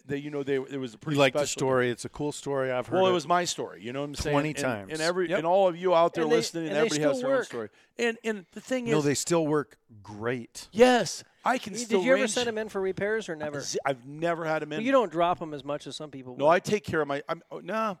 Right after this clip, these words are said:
Speaker 2: No,
Speaker 1: well,
Speaker 2: and I wouldn't say that.
Speaker 1: I
Speaker 2: You've dropped 'em. You've fallen down. Uh, I mean,
Speaker 1: I've fallen off a
Speaker 2: you
Speaker 1: mountain.
Speaker 2: look like
Speaker 1: <laughs>
Speaker 2: Tom Farley and, uh,
Speaker 1: Yeah,
Speaker 2: you
Speaker 1: a,
Speaker 2: know,
Speaker 1: a
Speaker 2: I
Speaker 1: gr-,
Speaker 2: mean
Speaker 1: an athletic, graceful one, but yeah.
Speaker 2: <laughs>
Speaker 1: Um, so, no, you know what, Brian? If,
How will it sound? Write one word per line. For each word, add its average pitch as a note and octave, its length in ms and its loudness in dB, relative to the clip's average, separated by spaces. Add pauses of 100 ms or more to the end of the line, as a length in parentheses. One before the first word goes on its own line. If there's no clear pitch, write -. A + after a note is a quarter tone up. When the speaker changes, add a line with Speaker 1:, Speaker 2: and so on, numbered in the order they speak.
Speaker 2:
No, D#3+ 100 -4
Speaker 1:
well, D3+ 320 4 (280)
Speaker 2:
and D#3+ 140 -2
I D3+ 80 4
wouldn't A#2+ 280 -2
say F#2+ 180 -12
that. F2 220 -16
Speaker 1:
I C#3+ 100 -2
Speaker 2:
You've D3+ 180 -2
dropped B2+ 320 2
'em. B2 200 -4
You've A#2 160 -8
fallen B2 420 0
down. A#2+ 160 -4
Uh, B2+ 320 -4 (180)
I B2+ 100 -4
mean, A#2 220 -4 (140)
Speaker 1:
I've A#2 120 -12
fallen C3 260 -2
off B2 140 -6
a - 20 -10
Speaker 2:
you A#2 40 -10
Speaker 1:
mountain. A#2+ 240 -2
Speaker 2:
look C3+ 200 0
like D#3+ 140 0
Speaker 1:
<laughs> - 20 -4
Speaker 2:
Tom B2+ 260 0
Farley B2+ 600 4
and, A#2+ 460 -4
uh, A2+ 340 -6 (120)
Speaker 1:
Yeah, G#2+ 320 -8 (100)
Speaker 2:
you A#2 160 -10
Speaker 1:
a, - 40 -4
Speaker 2:
know, A#2+ 160 -2
Speaker 1:
a C3+ 80 -2
Speaker 2:
I D3 40 0
Speaker 1:
gr-, A2+ 120 -8
Speaker 2:
mean - 80 -6
Speaker 1:
an E3+ 220 -2
athletic, D#3+ 500 2
graceful C#3+ 440 -4
one, A#2 220 -6
but C3 140 -4
yeah. D#3+ 340 -2 (140)
Speaker 2:
<laughs> - 180 -8
Speaker 1:
Um, D#3 680 0
so, D3 380 -2 (220)
no, G#3 340 0
you E3 80 -8
know F#3 80 -4
what, E3+ 220 -2
Brian? D#3 320 -4
If, C#3+ 240 -10